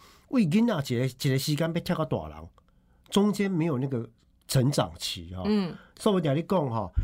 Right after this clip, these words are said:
Speaker 1: 诶，咱伫台湾的四大呢，会甲你讲安怎，二十五岁入社会进程，毋好学袂交男女朋友啦。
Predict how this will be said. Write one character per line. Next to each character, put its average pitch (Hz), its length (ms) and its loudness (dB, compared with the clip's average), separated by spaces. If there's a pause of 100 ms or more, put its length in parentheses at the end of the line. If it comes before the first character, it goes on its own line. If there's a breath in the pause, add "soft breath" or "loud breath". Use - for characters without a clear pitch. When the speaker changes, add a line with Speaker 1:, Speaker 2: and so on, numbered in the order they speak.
(340 loud breath)
Speaker 1:
诶， 135 460 4
咱 208 160 0
伫 160 140 -2
台 131 180 0
湾 110 240 -2
的 113 140 -4
四 127 160 -4
大 127 220 0
呢， 123 100 0
会 123 260 -2
甲 127 140 0
你 139 80 0
讲 147 160 -2
安 143 100 0
怎， 139 80 0
二 120 340 2
十 151 100 2
五 143 280 2
岁 139 120 0
入 135 200 -2
社 135 240 0
会 160 120 0
进 196 180 0
程， 123 180 -2
毋 135 60 -4
好 143 300 0
学 120 80 -2
袂 104 40 -12
交 135 140 2
男 135 100 0
女 160 140 0
朋 143 180 2
友 160 120 2
啦。 107 140 -4